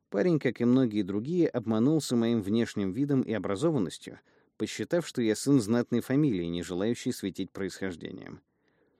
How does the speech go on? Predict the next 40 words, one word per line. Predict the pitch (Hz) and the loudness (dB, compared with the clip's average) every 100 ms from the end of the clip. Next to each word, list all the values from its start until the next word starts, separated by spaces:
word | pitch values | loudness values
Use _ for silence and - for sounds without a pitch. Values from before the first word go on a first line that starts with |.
| _ - | _ -2
Ну | 294 | 0
да | 254 110 | 2 0
бог | 82 113 98 | 0 -2 -2
им | |
всем | 87 82 | -6 -10
судья, | - 82 69 | -8 -8 -8
как | - 67 | -10 -14
говорится. | 67 62 58 - - - | -12 -12 -14 -16 -20 -10
То | 95 | -8
есть | 82 - - - | -8 -12 -18 -16
Ворган. | 85 90 - 53 - _ _ _ _ _ _ _ | -6 -6 -6 -16 -18 _ _ _ _ _ _ _
Конечно | - 175 160 98 | -2 0 0 -2
же, | 82 | -6
Ворган. | 85 - - - - _ _ _ _ _ _ _ _ _ _ | -8 -8 -10 -16 -20 _ _ _ _ _ _ _ _ _ _
Разубеждать | - 107 117 147 170 190 | -2 0 2 0 2 2
каждого | - 143 113 113 | 4 2 4 0
второго | - 127 117 | 2 2 4
встречного | 95 - 131 - 104 95 | 0 0 0 0 -2 0
и | 90 | -2
объяснять | 82 87 - 117 - | -4 -6 -2 -2 -2
всю | - 151 | -2 0
глубину | 117 107 113 123 | 2 2 2 4
его | 110 107 | 4 2
заблуждений | 95 95 104 180 175 143 | 0 -2 0 0 2 4
мне | 127 151 | 4 2
как-то | 151 139 113 | -2 -4 -6
совсем | - 110 - 147 | -6 -4 0 2
не | 135 | 2
улыбается. | 143 143 - - - - _ _ _ _ _ _ _ _ - | 2 -2 -6 -8 -16 -18 _ _ _ _ _ _ _ _ -2
Главное, | 151 190 147 | 2 4 4
что | - 135 | 4 2
я | 135 | 2
сам | 143 139 82 | 2 -2 -2
себе | - 80 90 | -6 -6 -4
никаких | 90 98 - 101 | -2 -6 -6 -6
заслуг | 90 98 - 117 - | -4 -4 -2 -4 -4
и | |
званий | 90 120 113 | -2 2 2
не | 95 | 2
приписываю. | 92 110 - - 101 101 | -2 -4 -6 -14 -14 -18